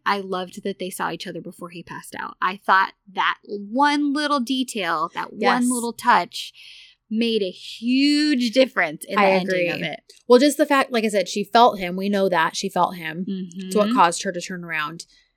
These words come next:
Speaker 1: Yeah.
Speaker 2: She's looking. He, I love that he sees her first,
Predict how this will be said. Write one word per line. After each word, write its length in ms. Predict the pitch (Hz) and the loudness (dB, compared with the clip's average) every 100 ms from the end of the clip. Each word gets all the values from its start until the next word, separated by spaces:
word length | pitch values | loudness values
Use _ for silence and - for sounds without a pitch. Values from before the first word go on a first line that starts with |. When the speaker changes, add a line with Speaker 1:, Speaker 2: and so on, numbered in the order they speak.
| _ | _
Speaker 1:
Yeah. 340 | 196 185 151 190 _ _ - | -8 -4 -4 -8 _ _ -12
Speaker 2:
She's 300 | - 226 190 | -2 -2 -2
looking. 800 | 190 262 277 202 170 165 180 _ | 6 6 6 -2 -4 -6 -14 _
He, 320 | - 247 262 214 | -4 0 0 0
I 100 | 214 | 0
love 260 | 208 202 | 2 2
that 60 | 214 | 0
he 140 | 240 240 | -2 -2
sees 200 | 254 233 | -4 -6
her 100 | 262 | -6
first, 520 | - 185 180 180 - | 0 0 0 -4 -14